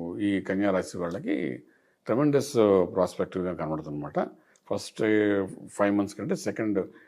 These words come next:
ఎయిట్ మంత్స్ చాలాగా, సెవెన్ మంత్స్ బాగుంటుందన్నమాట వాళ్ళకి. ఈ ఫస్ట్ ఫైవ్ మాత్రం న్యూట్రల్గా వెళ్తుందన్నమాట. అంచేత వీళ్ళకి ఏంటంటే only ఆరో, సిక్స్త్ హౌస్ and సెవెంత్ హౌస్ అనేది కొంచెం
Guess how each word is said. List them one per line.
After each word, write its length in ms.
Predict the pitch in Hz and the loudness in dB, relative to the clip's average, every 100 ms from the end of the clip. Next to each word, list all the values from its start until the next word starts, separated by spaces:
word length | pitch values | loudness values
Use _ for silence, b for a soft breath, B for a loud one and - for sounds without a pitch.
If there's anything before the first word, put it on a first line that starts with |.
| B | B
ఎయిట్ 220 | 98 113 110 | 2 2 0
మంత్స్ 340 | 107 107 131 | -2 -4 -4
చాలాగా, 340 | 85 80 78 76 73 - - - - | -2 -2 -4 -8 -10 -14 -20 -14 0
సెవెన్ 200 | 101 101 | 2 2
మంత్స్ 160 | 107 139 | -2 -2
బాగుంటుందన్నమాట 680 | 87 80 78 - - 143 | -2 -2 -2 -8 -12 -10
వాళ్ళకి. 280 | 156 151 - - | -12 -12 -14 -12
ఈ 100 | 101 | -10
ఫస్ట్ 280 | - 117 160 | -6 -6 -4
ఫైవ్ 140 | 131 131 | -4 -2
మాత్రం 240 | 151 98 - b b - | -2 -4 -6 b b 2
న్యూట్రల్గా 340 | 131 107 95 82 | 4 4 2 0
వెళ్తుందన్నమాట. 400 | 73 78 73 73 - _ _ _ | -6 -12 -10 -10 -12 _ _ _
అంచేత 200 | 101 160 147 | 2 4 6
వీళ్ళకి 200 | 147 143 | 4 4
ఏంటంటే 440 | 143 139 135 160 202 B B B 107 | 2 2 0 0 0 B B B 4
only 220 | 113 135 156 107 98 | 6 10 10 10 10
ఆరో, 200 | 110 131 165 - | 10 8 4 0
సిక్స్త్ 240 | 127 - 160 | -6 8 10
హౌస్ 180 | 156 160 | 10 6
and 100 | 147 | 4
సెవెంత్ 220 | 123 127 127 | 2 4 2
హౌస్ 240 | 120 123 | 2 0
అనేది 240 | 123 135 190 | 0 0 -2
కొంచెం 360 | 113 107 104 | -2 -4 -4